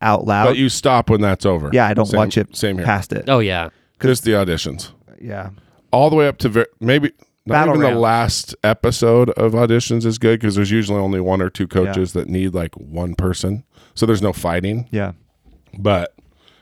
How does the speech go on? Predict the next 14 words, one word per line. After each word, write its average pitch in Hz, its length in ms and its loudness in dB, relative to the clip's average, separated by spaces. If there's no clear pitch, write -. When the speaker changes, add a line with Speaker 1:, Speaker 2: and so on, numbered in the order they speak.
Speaker 2:
yeah, 156 100 4
I 156 40 2
like 165 200 0
that 85 160 0
part 87 180 -2
of 76 60 -6
the 78 80 -8
show. 82 320 -6
But 135 160 2
what's 135 180 2
your 123 80 0
favorite 117 280 0
Christmas 127 340 -2
album, 90 320 0